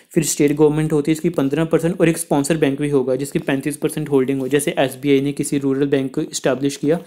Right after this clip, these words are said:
उसके अंदर उसकी होल्डिंग कितनी होगी? पैंतीस परसेंट, ठीक है। फिर सेंट्रल गवर्नमेंट की पचास परसेंट होगी, स्टेट गवर्नमेंट की पन्द्रह परसेंट होगी।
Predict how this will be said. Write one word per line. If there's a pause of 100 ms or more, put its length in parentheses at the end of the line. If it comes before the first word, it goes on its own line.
(260)
उसके
अंदर
उसकी
होल्डिंग
कितनी
होगी?
पैंतीस
परसेंट, (340)
ठीक
है।
फिर
सेंट्रल
गवर्नमेंट
की
पचास
परसेंट
होगी,
स्टेट
गवर्नमेंट
की
पन्द्रह
परसेंट
होगी।